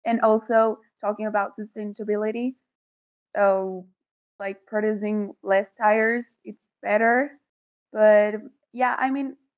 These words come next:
I think we'll have to see, uh, like, see it, uh, being, <laughs> like,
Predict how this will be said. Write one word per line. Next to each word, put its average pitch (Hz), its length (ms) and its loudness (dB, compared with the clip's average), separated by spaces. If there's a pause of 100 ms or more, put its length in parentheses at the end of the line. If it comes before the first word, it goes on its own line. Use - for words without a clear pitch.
(280)
I 262 100 -4
think 311 240 -4
we'll 254 180 0
have 240 280 -4
to 226 140 -8
see, 202 560 -4 (680)
uh, 196 400 -2
like, 202 260 0
see 214 420 0
it, 208 300 0 (720)
uh, 202 220 6
being, 202 840 -4
<laughs> - 20 -2
like, 214 360 2